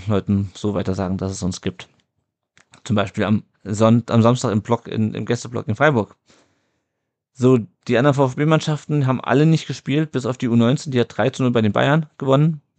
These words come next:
am Wochenende, eben mit Luca Raimund, äh, E V Korkut mit seinem zweiten Saisontor, Benjamin Boakci mit seinem sechsten und Carlo Kurani. Äh, es war also der Tag der Torschützen mit, äh, bekannten, berühmten Vätern, ähm,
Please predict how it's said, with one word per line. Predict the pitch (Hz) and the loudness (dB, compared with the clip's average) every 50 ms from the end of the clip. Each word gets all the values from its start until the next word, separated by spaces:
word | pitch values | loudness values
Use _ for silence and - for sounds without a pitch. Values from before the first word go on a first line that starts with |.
| _ | _
am | - - 123 127 | -6 -4 -2 -2
Wochenende, | 123 123 131 123 131 131 131 131 131 135 127 127 143 160 | -2 -2 -2 -2 -2 0 0 0 0 -2 -4 -8 -12 -10
eben | - 123 110 117 110 - | -8 -6 -4 -4 -4 -4
mit | 123 120 110 - | -4 -4 -4 -4
Luca | 123 117 - 120 107 | -4 -6 -4 -4 -2
Raimund, | 107 107 120 143 143 139 131 - | 0 0 2 2 2 0 0 -4
äh, | - - 50 67 110 117 98 120 | -10 -12 -6 -4 -2 -2 -2 -2
E | |
V | 131 - 139 | -4 -6 -4
Korkut | - - 147 156 151 - 156 143 | 0 2 2 2 2 -2 -4 -2
mit | - 160 | -2 -2
seinem | - 123 123 | 0 0 0
zweiten | 123 - 135 135 127 135 | 0 2 2 2 2 0
Saisontor, | 127 131 131 127 - - 131 123 123 123 _ _ _ _ _ _ _ _ _ _ - | -2 -2 -2 -2 0 2 2 2 2 0 _ _ _ _ _ _ _ _ _ _ 0
Benjamin | 123 123 127 123 120 117 117 117 117 | 2 4 6 6 6 6 6 4 4
Boakci | 110 113 113 120 117 - - - 120 | 2 2 0 -2 -2 -2 -2 0 0
mit | 113 107 | 0 2
seinem | 110 104 107 101 | 0 0 0 -2
sechsten | 110 - - - - | -4 -6 -8 -6 -4
und | 107 110 113 107 - | 0 0 0 0 0
Carlo | - 131 135 147 139 | 0 0 2 2 0
Kurani. | 123 - 131 117 120 107 107 110 110 107 104 104 104 - _ _ _ _ _ _ _ - | 0 -2 -4 0 2 2 4 4 4 2 0 -2 -6 -10 _ _ _ _ _ _ _ -6
Äh, | 120 113 110 | -4 -2 -2
es | 107 - | -4 -4
war | - 104 | -4 -4
also | 98 107 107 104 | -4 -4 -2 -2
der | 107 110 104 | -2 -2 -2
Tag | - - 107 107 - | 0 0 -2 0 0
der | - - | -2 -2
Torschützen | - - 120 110 - 117 107 - - - - 110 107 | 0 2 2 2 2 0 -4 -4 -6 -4 0 2 2
mit, | 104 - - - | 2 0 -4 -8
äh, | - - | -6 -6
bekannten, | 110 117 123 117 - 117 113 - 101 101 - | -4 -4 -4 -2 0 0 0 0 -2 -2 0
berühmten | - 123 120 135 - - 113 | 2 4 4 4 2 2 0
Vätern, | - 123 123 120 120 110 117 120 - - - - - - _ _ _ _ _ _ | 2 2 4 4 4 4 4 2 0 -6 -18 -20 -20 -20 _ _ _ _ _ _
ähm, | - 120 117 117 117 113 113 113 110 110 110 | 0 2 4 4 6 6 4 4 2 2 -2